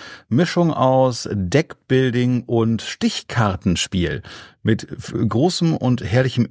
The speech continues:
Ä-, äh, Ärgerfaktor. Äh, hat mir sehr gut gefallen. Habt ihr das auch schon gespielt? Das ist jetzt ja die Messeneuheit oder eine der Messeneuheiten aus dem zwei F Verlag.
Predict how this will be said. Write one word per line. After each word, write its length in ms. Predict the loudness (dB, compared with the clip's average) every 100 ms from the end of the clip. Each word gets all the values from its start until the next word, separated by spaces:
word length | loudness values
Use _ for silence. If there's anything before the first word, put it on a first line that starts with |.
| 0
Ä-, 120 | 0
äh, 300 | 2 2 2
Ärgerfaktor. 760 | 2 2 -2 -6 0 2 2 2
Äh, 160 | 0
hat 160 | 0 0
mir 160 | 0
sehr 220 | 2 0 0
gut 140 | -2
gefallen. 500 | -2 0 -2 -4 -10 _ _ -2
Habt 160 | 2
ihr 40 | 2
das 80 |
auch 100 | 2
schon 100 | 0
gespielt? 240 | 0 0 -2
Das 500 | -6 _ _ _ -10
ist 20 |
jetzt 40 | -6
ja 60 |
die 100 | -4
Messeneuheit 560 | 0 0 0 0 0 0
oder 120 | 0
eine 140 | -2 -2
der 100 | 0
Messeneuheiten 500 | -2 -2 -4 -4 -4
aus 100 | -6
dem 220 | -6 -8 -10 -20 -20 -20 _ _
zwei 160 | -2 -2
F 120 | -2
Verlag. 380 | -4 -2 -4